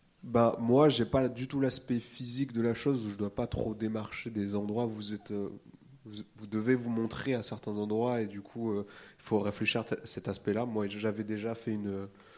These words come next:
une petite place sur les réseaux sociaux. C'est toujours par là que je, je, je passe. C'est vrai qu'en, en arrivant à Paris, tu te dis forcément que tu vas croiser plein de gens et tu vas te faire plein de contacts.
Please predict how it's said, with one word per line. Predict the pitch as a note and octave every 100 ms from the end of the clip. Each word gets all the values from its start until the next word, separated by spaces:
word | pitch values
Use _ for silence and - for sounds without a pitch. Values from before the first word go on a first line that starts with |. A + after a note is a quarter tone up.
| - - G#2
une |
petite | G2 B2 - - -
place | B2 -
sur | A2
les | G2+
réseaux | G2+ G2+ G2+
sociaux. | G2+ - D3 F#3+ - _ _ _ _ -
C'est | - G#2+
toujours | - F#2+ F2+
par | A#2 D3+
là | A2
que | G2+
je, | G2+ G2+ G2+ G2+ G2+
je, | G#2 G2+ G2+ G2+ - - - -
je | G#2
passe. | F#2+ C#3 C#3+ -
C'est | A#2
vrai | A2+ C3+
qu'en, | A#2 A2 G#2+
en | G#2+
arrivant | G#2+ A2
à | A2
Paris, | A2 G#2+ B2
tu | - G#2
te |
dis | G#2+
forcément | G#2 G2+ - G#2 G#2+
que | -
tu | - G2 G2
vas | G2
croiser | F#2+ - G2 G#2
plein | G#2 G2+
de |
gens | G2+ A2
et |
tu | G#2
vas | G2
te |
faire | G#2
plein | G2+ G#2
de | G2+
contacts. | G2+ A2+ A#2 -